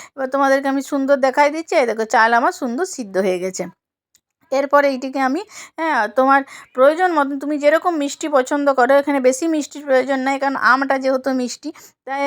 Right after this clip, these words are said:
এখানে আন্দাজ মতন তুমি এখানে চিনিটা দিয়ে দিবে, লা? দিয়ে এরপর আমি গ্যাসটি অফ করে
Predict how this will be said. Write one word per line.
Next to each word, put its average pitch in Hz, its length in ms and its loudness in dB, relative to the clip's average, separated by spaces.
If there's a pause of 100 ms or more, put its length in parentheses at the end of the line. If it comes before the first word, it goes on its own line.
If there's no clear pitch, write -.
(120)
এখানে 277 240 0
আন্দাজ 226 400 2
মতন 262 300 -4
তুমি 240 260 -4
এখানে 254 240 -2 (100)
চিনিটা 247 420 -2
দিয়ে 208 240 -6
দিবে, 196 240 -4
লা? 381 140 2 (380)
দিয়ে 269 260 -4
এরপর 277 360 2
আমি 277 200 0
গ্যাসটি 247 440 0
অফ 247 180 4
করে 339 200 -2